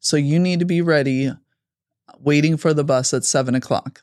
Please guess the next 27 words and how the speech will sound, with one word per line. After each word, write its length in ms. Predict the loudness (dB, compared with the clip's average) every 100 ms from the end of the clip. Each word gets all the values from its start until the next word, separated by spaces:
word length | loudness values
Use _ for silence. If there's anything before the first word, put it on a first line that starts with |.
| -2
That 320 | 0 0 0
bus 380 | 0 0 -2 -4
can 200 | -2 -2
come 300 | 0 0 0 -2
anytime 540 | 0 -2 0 0 0
between 420 | -2 -2 -2 -2
seven 380 | -2 0 0 0
A 160 | 0 0
M 180 | 0 -2
and 120 | -2
seven 360 | -2 0 0
thirty. 460 | 0 -2 -4 -12 -18 _ _ _ _ _ -2
It'll 160 | -2
pull 340 | 0 0 2 2
up, 320 | 2 0 -8 _ _ _ -4
it'll 200 | 0 0
wait 260 | 0 -2
five 280 | 0 2 2
minutes. 520 | 0 -2 -6 -12 -12 -6
So 200 | -2 0
that's 260 | 0 0
why 120 | 0 0
we 140 | -2
tell 200 | -2 -4
people 320 | -2 -4 -4 -4
to 80 |
be 420 | -2 -2 0 -2